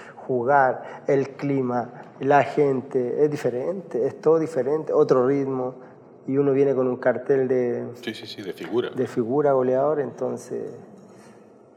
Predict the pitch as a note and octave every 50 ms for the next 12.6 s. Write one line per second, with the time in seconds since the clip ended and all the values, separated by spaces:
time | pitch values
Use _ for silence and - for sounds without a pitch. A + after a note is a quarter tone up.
0 | _ - _ _ _ _ _ - - - - - _ _ _ _ - _ - -
1 | C#3+ D#3+ F3 F#3 E3+ D#3+ D#3+ E3 E3 D#3+ D3+ C3+ - C3 B2+ - - - D#3 D#3
2 | D#3+ D3+ D3 B2 - - - E3 D#3+ C#3+ C3 - - D3 C#3+ D3+ D#3 D#3+ D#3 -
3 | - C3+ B2+ B2+ B2+ C#3+ C#3+ C#3 - C#3 C#3 B2 B2 B2 C#3 C#3+ C#3 C3 C3+ C#3+
4 | D3 C3+ B2+ B2 - - C3 A#2+ A#2 A#2 A#2 A#2 B2 C#3 C#3+ C#3+ D3+ D3 D3 C#3+
5 | C#3+ C#3 C3+ C3 C3+ C#3 B2 A2+ - - - - - - C#3+ C#3+ D3 D3+ D#3 D#3+
6 | E3 F3 F#3 F#3 F#3 F3+ F3+ F#3 F3+ F3+ - G3+ G#3 G3+ G3+ - B3+ A#3 F#3+ -
7 | - - G3 F3 F3 F3+ F3 - - - - - - - G#2+ - A#2+ G2+ A2 A#2
8 | A#2 A2+ A2 A#2 B2 D#3 D#3 C#3+ C3 C3 C3 B2 C3 B2+ B2 B2 B2+ C3 B2+ -
9 | - - - - - - - A2 G2+ G#2 A#2 A#2+ A#2+ B2+ B2+ A#2 A2+ A2 - B2
10 | A2+ - - G#2 F#2+ F#2 F2 F2 F2 F2 F2 E2 E2+ - E2+ F2 F#2 F#2 F2+ A2+
11 | A2 G#2 G2 - F#2 E2 F2+ F2 - E2+ - - F#2 F#2 G2+ G2+ - - - -
12 | F#2+ E2+ E2 - F#2+ F#2+ F#2+ - B2+ C3+ -